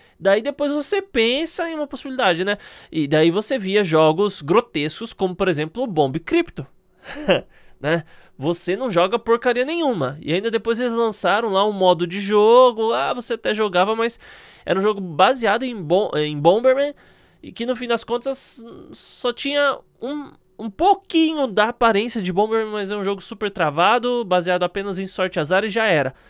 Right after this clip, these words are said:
E não tem, não tem problema nenhum ser um jogo baseado em sorte e azar, mas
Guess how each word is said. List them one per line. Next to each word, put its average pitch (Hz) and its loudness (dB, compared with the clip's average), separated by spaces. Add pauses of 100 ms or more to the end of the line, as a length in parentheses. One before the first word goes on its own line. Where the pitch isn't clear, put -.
(340)
E - -10
não 269 2
tem, 151 0 (160)
não 165 0
tem 180 -2
problema 170 0
nenhum 190 -4
ser 196 -8
um 160 -6
jogo 135 -8
baseado 123 -6
em 120 -8
sorte - -8
e - -2
azar, 170 2 (340)
mas 151 -2